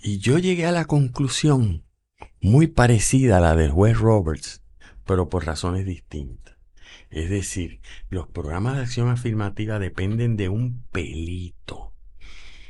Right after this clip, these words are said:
No han estado, no han estado sólidamente respaldados por el Tribunal Supremo.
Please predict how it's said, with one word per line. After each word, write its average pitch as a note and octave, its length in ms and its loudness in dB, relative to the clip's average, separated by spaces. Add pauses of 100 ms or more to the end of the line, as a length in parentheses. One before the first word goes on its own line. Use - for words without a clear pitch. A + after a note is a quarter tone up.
(420)
No A#2 440 4
han B2+ 100 0
estado, G#2 640 2
no A2 640 2
han G#2 200 0
estado E2+ 680 -4
sólidamente A2 1000 2
respaldados F2+ 600 -4
por F2 160 -6
el D#2 120 -10
Tribunal D#2 400 -8
Supremo. C#2+ 640 -10